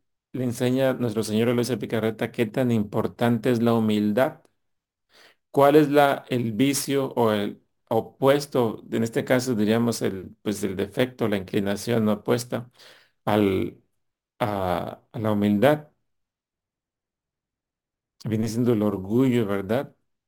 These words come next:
Pues, si eres una persona orgullosa, ¿qué es lo que tienes que, cuál es la virtud opuesta? Pues la humildad. ¿Qué es lo que tienes que pedirle al Señor? "Señor,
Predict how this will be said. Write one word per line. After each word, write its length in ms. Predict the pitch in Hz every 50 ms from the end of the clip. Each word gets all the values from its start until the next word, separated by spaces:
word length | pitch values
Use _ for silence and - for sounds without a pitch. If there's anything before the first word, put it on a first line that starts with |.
| _ _ _ _ _ _ _ _ _ _ _ _ _ _ _ _ _ _ _ _ _ _ _ _ _ _ _ _ _ _
Pues, 160 | - 131 117 107
si 480 | - - - - - - 117 113 120 127
eres 180 | 120 120 120
una 180 | 127 131 131 -
persona 400 | - 127 117 - - 123 123 127 127
orgullosa, 840 | 120 113 110 117 120 107 107 127 127 123 117 - - 127 117 120 - _ _ _ _ _ _ _ _ _ _ _ _ _ _ _ _ _ _ _ _ _ _ _ _ _ _ _ _ _ _ _ _ _ _ _ _ _
¿qué 80 | 139
es 40 | 127
lo 80 | 127 131
que 80 | 127
tienes 300 | 107 120 120 123 123 123
que, 140 | - 135 117 -
cuál 180 | - 120 120 123
es 40 | 123
la 120 | 123 120
virtud 360 | 104 107 107 101 - 131 120
opuesta? 520 | 123 113 117 - 147 147 151 - - 143 151
Pues 120 | - 127 104
la 160 | 104 110 113
humildad. 560 | 107 104 107 110 110 107 104 127 139 139 -
¿Qué 100 | - 127
es 40 | 123
lo 80 | 123
que 100 | 113 123
tienes 320 | 107 - 123 127 131 123 123
que 180 | - 135 117
pedirle 420 | 104 - - 127 117 113 113 120 127
al 40 | 123
Señor? 340 | - 117 113 113 120 139 135
"Señor, 460 | 131 127 110 107 110 120 131 135 -